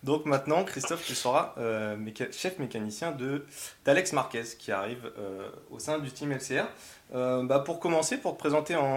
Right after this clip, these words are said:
en quelques mots, Christophe, est-ce que tu peux, justement, nous, nous, nous décrire un petit peu ton, ton rôle, euh, au sein du team L C R ? Euh, d'abord, euh, effectivement, euh, pour ceux à qui ça parlerait pas vraiment, qui, quel est le rôle d'un chef mécanicien ? Et puis, je crois aussi que t'es, euh,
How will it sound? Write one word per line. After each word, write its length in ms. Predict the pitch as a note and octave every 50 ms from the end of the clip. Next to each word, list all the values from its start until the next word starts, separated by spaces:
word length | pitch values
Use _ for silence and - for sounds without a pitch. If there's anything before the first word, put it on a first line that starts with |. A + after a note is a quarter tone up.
| C#3
en 160 | C#3 C3+ C#3
quelques 240 | C#3 D3+ D3 C#3+ -
mots, 160 | D3 D3+ G3
Christophe, 340 | G#3 - C#3+ C#3 - F3+ F3+
est-ce 140 | D3+ C3 -
que 80 | - D#3+
tu 140 | - D3
peux, 380 | C3 - C#3+ D#3+ F3 F3 D3+ C3
justement, 420 | A2 A#2 A2+ - A2+ A2 C#3 F3
nous, 200 | E3+ C#3+ B2 A#2 - - - - - - - _
nous, 340 | C3 B2+ B2 B2 B2 B2 A#2+
nous 140 | B2 B2 B2
décrire 400 | B2 C#3+ D3+ D3+ - G3 F#3+ D#3
un 80 | C3+ -
petit 140 | - -
peu 200 | C3+ - E3 E3
ton, 520 | D#3+ - C#3 B2+ B2 A#2+ A#2+ A#2+ A#2 A#2 A2+
ton 180 | A2+ - B2
rôle, 320 | A#2 A#2 C3 D#3 D#3 D3+ B2+ A#2+ A2
euh, 360 | A#2 A2+ A2+ A2 A2 A2 A2
au 40 | A2+
sein 200 | - - B2+ A#2
du 100 | A#2 A2+
team 240 | A2+ - B2+ A#2+ A#2
L 120 | A2+ A2
C 220 | - - A#2+ B2
R ? 200 | C#3+ F3 F3+ D3+
Euh, 100 | B2 A2+
d'abord, 460 | A2+ A2+ A#2 A2+ A#2 B2+ B2+ A#2 A2+ A2
euh, 60 | G#2+ G#2+
effectivement, 460 | - A2+ - - A2+ A2+ A#2 B2 - - - - - - - _ _ _ -
euh, 60 | - A2 -
pour 160 | - A2 G2+
ceux 140 | - - A#2
à 20 |
qui 140 | A2+ - -
ça 140 | - B2 A2
parlerait 360 | G#2+ - A#2 A2 A2+ A2+ A2+
pas 100 | - C3
vraiment, 320 | A#2 A2+ B2 B2 C#3 C#3 C3
qui, 400 | C3+ - C3+ B2+ A#2+ A#2 A#2+ A#2 -
quel 120 | C#3 B2+
est 40 | B2+
le 60 | B2+
rôle 200 | B2+ C3+ D#3+ D3
d'un 120 | C#3+ C3 B2
chef 240 | - - C3 -
mécanicien ? 600 | C3+ B2+ A#2 - B2+ B2 A#2+ - - D3 F#3 G#3+ -
Et 40 | B2+
puis, 220 | A2+ - - C#3
je 100 | B2 -
crois 140 | - - C3
aussi 200 | A#2+ - - F3+
que 100 | - C#3+
t'es, 240 | C3+ - - C3+ C#3
euh, 140 | C3+ B2